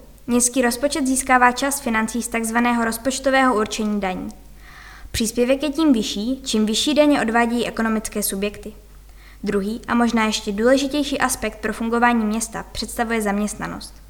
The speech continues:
Pokud podniky dokážou zaměstnávat a solidně platit své zaměstnance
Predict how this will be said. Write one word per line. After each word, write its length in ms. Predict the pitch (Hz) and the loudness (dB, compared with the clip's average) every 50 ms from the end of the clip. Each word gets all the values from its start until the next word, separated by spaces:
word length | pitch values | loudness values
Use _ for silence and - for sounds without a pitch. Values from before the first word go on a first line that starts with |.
| - - - - - - - - - - - | -20 -20 -20 -20 -20 -20 -20 -20 -20 -14 -4
Pokud 280 | - 247 233 254 254 247 | -2 2 4 4 2 4
podniky 440 | 269 254 247 269 320 311 - 233 | 2 2 4 4 4 4 2 2
dokážou 420 | 208 214 226 220 220 220 220 247 240 | 0 2 2 2 2 2 2 2 0
zaměstnávat 680 | 220 220 220 226 226 226 - 240 233 233 240 254 254 - | 2 2 0 0 0 0 0 0 2 2 2 0 0 -2
a 60 | - | -4
solidně 400 | 220 - - 233 254 254 254 277 | -4 -2 0 2 2 2 2 2
platit 300 | 269 269 254 262 262 247 | 2 2 0 -2 -4 -8
své 160 | - - 208 202 | -6 -4 -2 -2
zaměstnance 680 | 196 190 185 190 190 - - 185 190 208 - 254 269 | -2 -2 -4 -4 -6 -6 -6 -6 -6 -6 -6 -8 -10